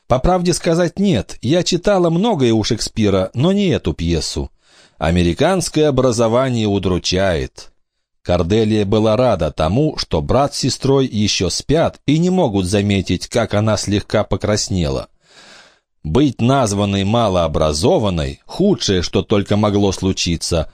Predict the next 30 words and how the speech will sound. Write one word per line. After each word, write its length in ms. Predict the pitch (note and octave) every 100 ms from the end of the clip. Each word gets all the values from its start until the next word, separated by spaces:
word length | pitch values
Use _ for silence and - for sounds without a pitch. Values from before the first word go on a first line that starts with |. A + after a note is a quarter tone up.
| _
А 140 | D#2+
кроме 400 | - - G3+ C#3
того, 440 | G2 F2 D#2 C#2+ A#1+
что 300 | - - A2
Уилл 460 | F3 F#3 F#3+ F#3+ E3+
делает 440 | F3+ G3 F#3+ F3+
со 140 | F#3+
своей 380 | E3+ F#3 F#3 F3+
рукой? 600 | F3+ F#3+ - D#3+ D#2+ C2 - _ _
Собирался 680 | - E2 F2+ A2+ F#3 - F3+
ли 80 |
он 160 | F#3 F3+
оставить 560 | E3 - F#3 F#3 E3+ F#3
её 160 | F3+
на 120 | F3
том 280 | E3 F#3+ F3
же 120 | D#3+
месте, 560 | F#3 F#3 F#2 - D2 C#2 -
считая, 540 | - - G2 G#2+ G#2 G2
что 240 | - G2
Корделия 600 | - F#2+ F#2 G#2 G2 G2
совершенно 800 | F#2 B2+ E3 D#3 - D#3 A#2 F2+
не 140 | E2+ E2
заметила 560 | E2 E2 D#2 - D2
этого? 540 | D2 C#2 - C#2 C2 - _ _ -
Однако 680 | D3+ C#2+ E2+ C#3 D#3 E3 -
она 320 | G2+ G2+ F#2+
абсолютно 680 | C3+ - C#3+ D#3 D#3+ - D#3
точно 540 | - D#3 B2 - B2+
заметила. 640 | C3+ E3 A#2 D#2 C#2+ C2